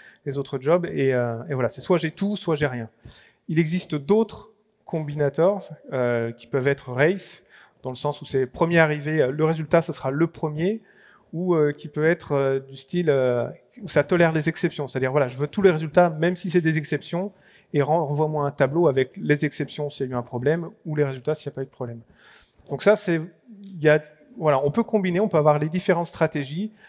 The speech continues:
J'ai pas parlé aussi, mais il y a, euh, dans les frameworks de plus haut niveau, les cancellables, c'est-à-dire qu'on peut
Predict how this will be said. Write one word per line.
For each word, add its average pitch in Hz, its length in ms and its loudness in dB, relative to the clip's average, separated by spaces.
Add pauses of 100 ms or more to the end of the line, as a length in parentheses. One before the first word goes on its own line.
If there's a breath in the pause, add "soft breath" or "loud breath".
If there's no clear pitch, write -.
(180 loud breath)
J'ai 151 140 -4
pas 175 140 4
parlé 165 420 0
aussi, 190 280 -4
mais 143 140 0
il 139 40 0
y 139 60 4
a, 123 200 4
euh, 117 260 -6
dans 127 160 -6
les 127 160 -6
frameworks 156 440 -2
de 151 60 -4
plus 143 160 -10
haut 139 60 -6
niveau, 135 260 -4
les 123 300 -4
cancellables, 147 640 0
c'est-à-dire 135 320 -8
qu'on 127 80 -12
peut 123 360 -6